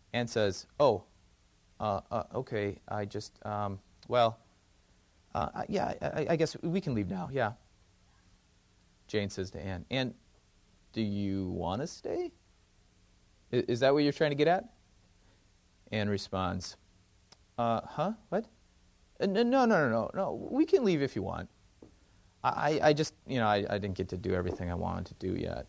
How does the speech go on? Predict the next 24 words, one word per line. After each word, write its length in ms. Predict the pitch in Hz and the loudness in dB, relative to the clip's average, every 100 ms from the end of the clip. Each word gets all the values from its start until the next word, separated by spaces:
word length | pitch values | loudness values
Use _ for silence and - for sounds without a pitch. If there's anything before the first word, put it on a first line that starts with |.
| - | -8
But, 160 | - - | -8 -6
um, 280 | 101 101 104 - | -4 -4 -6 -2
but 100 | 226 | 4
no, 140 | 247 | 8
no, 100 | 190 | 8
no. 140 | 135 113 | 6 4
We, 140 | 196 | 0
we 120 | 208 285 | -2 -2
can 120 | 165 | 4
go, 120 | 110 | 4
I 120 | 92 | 4
guess. 180 | 90 87 | -2 -6
That's, 160 | - - | -8 -6
that's, 200 | 80 - | -8 -8
that's 120 | - | -10
fine." 180 | 85 101 _ _ _ _ _ _ _ _ _ _ _ _ _ _ _ - - - - | -10 -10 _ _ _ _ _ _ _ _ _ _ _ _ _ _ _ -20 -20 -16 -8
Jane 500 | 110 123 131 110 98 - - | 2 4 4 2 -2 -6 -2
says 260 | - 95 | 0 2
to 100 | - | -2
Anne, 300 | 87 87 85 - - _ _ _ _ _ _ _ - | -2 -2 -2 -6 -20 _ _ _ _ _ _ _ -2
"Are 60 | |
you 80 | 110 | 0
serious, 360 | - 107 107 - | 0 0 0 0
Anne? 220 | 120 | -2